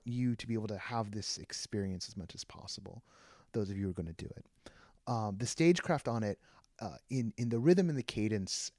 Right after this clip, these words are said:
and in, in the way the, the, the experience was constructed overall, um, there were moments in there that I had been, you know,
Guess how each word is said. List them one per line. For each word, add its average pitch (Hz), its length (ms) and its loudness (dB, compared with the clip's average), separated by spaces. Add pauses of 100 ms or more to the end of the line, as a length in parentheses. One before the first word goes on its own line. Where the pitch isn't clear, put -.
and 107 420 0
in, 101 300 -2 (140)
in 98 160 -4
the 101 80 -2
way 113 360 0
the, 104 320 -8 (220)
the, 95 220 -14 (500)
the 117 80 -4
experience 143 400 2
was 117 100 -6
constructed 113 460 -4
overall, 98 640 0 (560)
um, 104 420 0 (200)
there 123 120 2
were 120 160 4
moments 139 840 2 (100)
in 110 360 0
there 87 560 -4 (640)
that 98 380 -2 (520)
I 107 460 -2
had 104 520 0
been, 92 580 0 (680)
you 254 180 2
know, 104 400 2